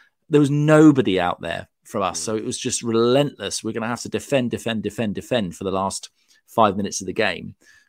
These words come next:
Speaker 1: with no out ball, with nothing out. That, that was the only thing that kind of really, uh,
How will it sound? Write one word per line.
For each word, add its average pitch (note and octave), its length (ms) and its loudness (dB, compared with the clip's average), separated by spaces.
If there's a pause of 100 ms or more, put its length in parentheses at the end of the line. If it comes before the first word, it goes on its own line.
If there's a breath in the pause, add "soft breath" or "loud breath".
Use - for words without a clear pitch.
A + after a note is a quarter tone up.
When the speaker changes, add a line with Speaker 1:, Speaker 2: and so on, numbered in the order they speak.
Speaker 1:
with A2 140 0
no A#2 300 2
out G#2+ 220 2
ball, E2+ 140 -8
with E2+ 120 -10
nothing G2 340 -8
out. G2 260 -8
That, G2+ 200 -4 (140)
that C3+ 120 0
was A#2+ 100 -6
the B2 80 0
only A2 140 -2
thing G#2 160 -6
that F#2 120 -10
kind G2 200 -10
of F2+ 120 -10
really, F2+ 280 -6 (680 soft breath)
uh, F2 160 -10